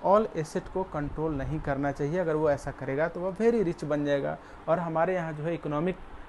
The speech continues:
discrimination, economic inequality हो जाएगी। इसके वजह से government ने क्या किया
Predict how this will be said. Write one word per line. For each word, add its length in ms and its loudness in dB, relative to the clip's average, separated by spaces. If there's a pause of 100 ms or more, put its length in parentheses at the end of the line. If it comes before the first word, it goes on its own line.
(200)
discrimination, 720 0
economic 520 2
inequality 600 0
हो 160 -2
जाएगी। 360 2 (360)
इसके 220 0
वजह 200 6
से 220 -2
government 500 -2
ने 160 -2
क्या 240 -2
किया 240 -2